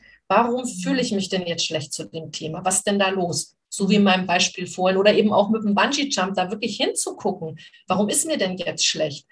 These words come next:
Speaker 1: Warum klopft mein Herz so schnell? Und wirklich dann zu reflektieren, will ich das jetzt hier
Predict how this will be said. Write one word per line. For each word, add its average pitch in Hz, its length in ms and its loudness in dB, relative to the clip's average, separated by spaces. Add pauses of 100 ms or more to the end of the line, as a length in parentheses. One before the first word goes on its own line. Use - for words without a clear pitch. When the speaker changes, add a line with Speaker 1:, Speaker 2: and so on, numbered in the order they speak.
(160)
Speaker 1:
Warum 240 220 2
klopft 302 360 2
mein 214 180 2
Herz 185 240 -2
so 165 80 -8
schnell? 160 340 -2
Und 185 160 -4
wirklich 240 240 0
dann 220 180 0
zu 220 140 -4
reflektieren, 208 720 -2
will 302 160 2
ich 392 200 -4
das 208 240 4
jetzt 208 220 -4
hier 269 260 0